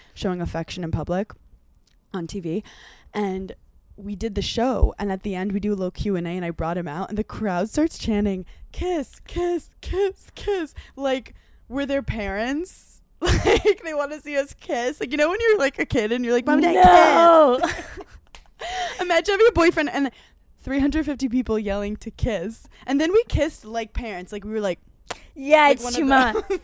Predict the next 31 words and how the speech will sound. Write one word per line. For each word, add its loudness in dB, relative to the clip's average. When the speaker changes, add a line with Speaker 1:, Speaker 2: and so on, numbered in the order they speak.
Speaker 2:
<laughs> -20
Dude, 4
one 8
of 4
my 2
biggest 2
fears 0
is -6
literally 0
being -4
at 2
a 0
professional -4
sporting -4
event 2
and -2
being -4
on -4
the -6
kiss -10
cam. -10
Speaker 1:
<laughs> 2
Speaker 2:
It's 6
honestly, 8
I 6
think -4
about 4
it 0
all 4
the -2
time. -4